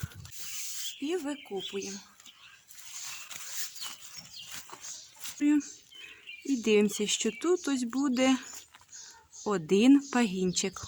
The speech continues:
Ось видно, зелененький, маленький. Більш поки що тут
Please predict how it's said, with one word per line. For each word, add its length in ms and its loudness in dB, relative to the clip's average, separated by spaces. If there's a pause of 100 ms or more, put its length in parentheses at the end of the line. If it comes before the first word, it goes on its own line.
Ось 240 -6
видно, 300 -4
зелененький, 880 -2 (880)
маленький. 800 -4 (100)
Більш 400 0
поки 460 -4
що 260 -2
тут 340 -8